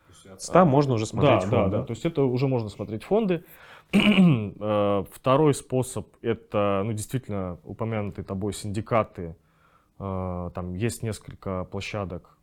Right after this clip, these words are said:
Speaker 2: в том числе одноименная Syndicate, уж не помню, там, точка ком или еще что-то там, э, на которых там россиян в том числе регистрируют. Ну, естественно, там из других стран С Н Г, ну,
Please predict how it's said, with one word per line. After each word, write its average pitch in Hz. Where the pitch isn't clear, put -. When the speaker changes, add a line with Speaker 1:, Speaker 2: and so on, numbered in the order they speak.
Speaker 2:
в -
том 104
числе 98
одноименная 98
Syndicate, 90
уж 87
не 98
помню, 90
там, 82
точка -
ком 95
или 85
еще -
что-то -
там, 95
э, 104
на 110
которых 123
там 98
россиян 101
в -
том 101
числе 92
регистрируют. 131
Ну, 117
естественно, 104
там 85
из 104
других 110
стран 98
С -
Н 98
Г, 87
ну, 76